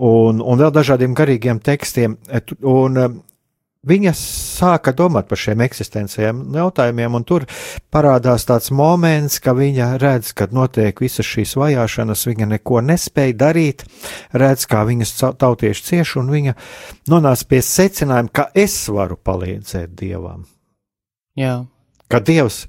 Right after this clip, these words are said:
Speaker 1: ka es varu palīdzēt Dievam. Un līdz ar to atkal šis jautājums, kā es varu palīdzēt Dievam, jā? Tur arī i-, e, parādījās tālāk viss, kā viņa centās palīdzēt tiem pārējiem ebrejiem, bet pirmais ir, pirmais ir kas,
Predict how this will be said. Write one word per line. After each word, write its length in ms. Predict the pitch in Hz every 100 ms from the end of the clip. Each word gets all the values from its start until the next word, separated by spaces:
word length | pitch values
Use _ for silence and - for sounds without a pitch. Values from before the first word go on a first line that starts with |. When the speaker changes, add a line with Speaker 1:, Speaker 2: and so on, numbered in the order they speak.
| -
Speaker 1:
ka 160 | - -
es 220 | 143 151 -
varu 260 | 123 120
palīdzēt 600 | - 120 107 98 92 87
Dievam. 380 | 95 101 92 92 - - - -
Un 260 | - 123 127
līdz 280 | 147 165 147
ar 160 | 135 -
to 240 | - 160 160 143 127 - _ _ _ _ _ _ -
atkal 300 | 131 107 95
šis 220 | - 147
jautājums, 400 | 170 - 95 -
kā 160 | - 92
es 140 | -
varu 160 | 123 117
palīdzēt 540 | 120 120 95 - - 110
Dievam, 460 | 190 131 90 82 95
jā? 200 | 98 120 123 _ 131 92 -
Tur 200 | - 107
arī 220 | 117 107 101
i-, 380 | - - - 131
e, 200 | 123 113 113
parādījās 560 | 135 143 107 95 101 -
tālāk 380 | 107 98 95 101
viss, 160 | -
kā 140 | - 101
viņa 160 | 101 95
centās 340 | 110 95 101 -
palīdzēt 480 | 117 113 95 98 -
tiem 120 | 92
pārējiem 380 | 110 110 101 113
ebrejiem, 400 | 113 110 107 101
bet 160 | 107
pirmais 460 | - 135 131 120 -
ir, 140 | 117 - - - - - -
pirmais 460 | 147 143 123 -
ir 140 | 123 -
kas, 380 | - 139 170